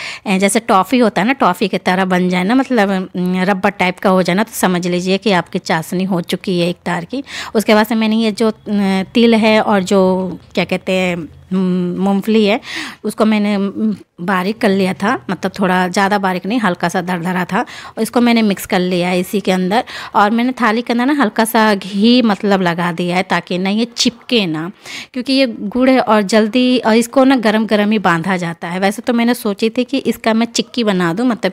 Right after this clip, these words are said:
कि फैला के, और इसको जैसे जैसे ये ठंडा होता जाएगा ना,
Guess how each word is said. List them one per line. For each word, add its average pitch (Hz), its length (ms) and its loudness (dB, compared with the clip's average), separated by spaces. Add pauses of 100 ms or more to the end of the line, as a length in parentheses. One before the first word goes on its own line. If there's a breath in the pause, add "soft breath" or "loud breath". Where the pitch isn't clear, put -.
कि 208 200 -2
फैला 190 460 -2
के, 247 220 -4
और - 120 0
इसको - 400 -6
जैसे 220 360 -2
जैसे 262 220 0
ये 262 60 2
ठंडा 220 320 0
होता 214 240 0
जाएगा 180 260 -2
ना, 214 120 -6